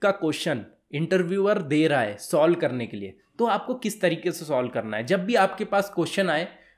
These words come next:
आपको शांति से एक मिनट, दो मिनट आराम से बैठ के सोचना है कि इसको मैं कैसे सॉल्व करूँगा। उसके बाद आपको उसकी अप्रोच बताना है।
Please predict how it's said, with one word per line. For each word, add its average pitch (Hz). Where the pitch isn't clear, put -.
आपको 208
शांति 165
से 180
एक 175
मिनट, 151
दो 165
मिनट 147
आराम 190
से 202
बैठ 143
के 107
सोचना 202
है 110
कि 226
इसको 233
मैं 254
कैसे 160
सॉल्व 147
करूँगा। 104
उसके 247
बाद 165
आपको 180
उसकी 220
अप्रोच 185
बताना 113
है। 101